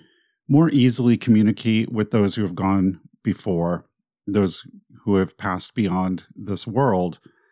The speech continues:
And while this is a new idea, this idea of the veil comes from spiritualism, and it's, it's a modern creation. It's not unique or authentic or ancient. But one thing that is traditional and does come from earlier cultures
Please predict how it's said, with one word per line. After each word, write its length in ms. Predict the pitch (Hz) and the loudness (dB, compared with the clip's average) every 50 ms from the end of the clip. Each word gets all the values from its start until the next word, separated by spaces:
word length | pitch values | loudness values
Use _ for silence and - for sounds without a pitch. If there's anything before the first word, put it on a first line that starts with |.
| _ _ _ _ _ | _ _ _ _ _
And 160 | _ - 135 | _ 2 4
while 140 | 127 156 165 | 4 4 4
this 240 | 139 170 175 - - | 2 2 0 4 4
is 260 | 196 175 175 170 156 - | 6 6 6 4 2 0
a 80 | 139 113 | 2 4
new 380 | 95 110 113 113 117 120 120 107 | 4 6 6 8 8 8 8 6
idea, 500 | 104 98 98 82 85 107 101 95 92 90 | 4 2 0 -2 -2 -2 0 0 0 2
this 220 | 82 101 92 - | 0 -2 0 0
idea 260 | 107 98 85 98 101 | -2 0 2 2 2
of 120 | 98 85 80 | 0 0 -2
the 100 | 98 87 | -4 -2
veil 440 | 80 101 98 95 90 87 90 95 | 0 -2 -2 -2 -2 -2 -2 -4
comes 320 | 90 - - 110 104 95 - | -4 -2 0 0 0 0 -2
from 180 | - 113 101 | -2 -2 -2
spiritualism, 760 | 80 - - - 113 95 85 - 98 90 92 87 80 95 90 98 | -2 -2 -2 -2 -2 -2 -2 -4 -4 -4 -4 -4 -4 -4 -2 -2
and 100 | 98 90 | -2 -2
it's, 360 | 95 87 - - - - - _ | -4 -4 -6 -6 -6 -8 -6 _
it's 100 | - - | -4 2
a 60 | - 117 | 4 6
modern 340 | 113 120 123 123 123 110 | 6 6 4 2 2 0
creation. 720 | 90 - 107 107 90 82 85 85 - - 90 80 80 104 107 - | 0 -2 -4 -6 -4 -4 -4 -4 -6 -6 -8 -8 -10 -10 -12 -10
It's 240 | - 104 98 - - | -12 -12 -12 -6 -2
not 300 | 110 104 98 101 101 98 - _ _ _ _ _ _ _ _ _ _ _ _ | 0 0 2 2 0 -2 -4 _ _ _ _ _ _ _ _ _ _ _ _
unique 480 | _ - 120 120 120 247 226 123 120 - | _ 4 6 8 8 8 6 4 4 4
or 100 | 120 104 | 2 2
authentic 800 | 104 98 - 123 110 104 - 107 104 104 104 - - - - - - _ | 2 2 0 0 0 2 2 0 0 0 -2 -6 -18 -20 -20 -20 -20 _
or 580 | - 120 107 101 98 95 95 95 95 95 95 92 - _ - | -6 -2 0 0 2 2 2 2 2 0 -2 -4 -6 _ 2
ancient. 720 | 151 127 123 117 - - 107 104 107 - - - - - _ _ _ _ _ _ _ _ _ _ _ _ _ _ - 113 | 4 4 4 2 0 0 0 0 0 -2 -4 -12 -16 -16 _ _ _ _ _ _ _ _ _ _ _ _ _ _ -16 -4
But 160 | 110 131 131 | -2 -2 0
one 280 | 120 143 147 170 175 147 | 2 2 2 2 2 2
thing 220 | - 156 139 135 | 2 4 4 4
that 200 | 117 110 101 - | 4 2 0 2
is 380 | - 143 165 202 208 190 156 - | 2 4 6 6 6 4 2 0
traditional 880 | - - 120 90 95 90 - - - 87 85 85 85 87 92 - - _ | -2 -2 0 0 2 0 0 -2 -4 -4 -4 -4 -6 -8 -10 -12 -12 _
and 200 | - 110 101 92 | -2 -2 0 2
does 320 | - 131 151 175 170 - | 2 2 2 2 0 -2
come 360 | _ - - 117 110 107 104 | _ -2 2 4 4 4 4
from 540 | 98 - - 123 110 107 104 104 101 101 104 | 2 0 -2 -2 0 0 2 2 2 2 2
earlier 400 | - 127 113 104 101 101 95 90 | 2 0 0 2 2 0 0 -2
cultures 720 | 90 - - 110 92 87 - - 98 92 90 85 - - | -4 -4 -4 -4 -4 -4 -6 -6 -6 -6 -6 -6 -10 -14